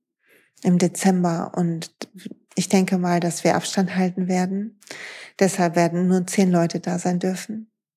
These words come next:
Und das heißt Inner Peace, Inner Voice. Für alle, die das gratis Inner Peace Training vertiefen wollen und die Lust haben zu lernen, diese innere Stimme zu hören.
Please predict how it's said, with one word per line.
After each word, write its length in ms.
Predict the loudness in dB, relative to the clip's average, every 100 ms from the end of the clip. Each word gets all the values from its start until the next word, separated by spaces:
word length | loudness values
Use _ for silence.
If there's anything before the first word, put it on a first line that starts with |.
| _ _ _ -20 -20 -20 -20 -20 -8
Und 400 | 0 2 2 2
das 220 | 2 2
heißt 400 | 2 2 0 -2
Inner 200 | 2 2
Peace, 460 | 2 0 2 2 -2
Inner 280 | 2 4 4
Voice. 580 | 2 2 -2 -6 -12 -16 _ _ -20 -20 -20 -20 -20 _
Für 240 | -6 -2
alle, 180 | 2 2
die 160 | 2 2
das 320 | 2 0 -8 _ -8
gratis 440 | 0 0 0 -2
Inner 180 | 0 0
Peace 320 | 0 -2 -2
Training 380 | -4 -4 -2 -2
vertiefen 600 | -6 -6 -2 -2 -2 0
wollen 220 | 2 2
und 180 | 0 0
die 100 | 0
Lust 400 | 2 0 -4 -6
haben 340 | -4 -2 -2 -2
zu 160 | 0
lernen, 320 | 2 4 2
diese 220 | 0 -2 -2
innere 240 | -2 -2
Stimme 320 | -2 -2 -4
zu 280 | -2 2 4
hören. 520 | 4 2 -2 -8 -14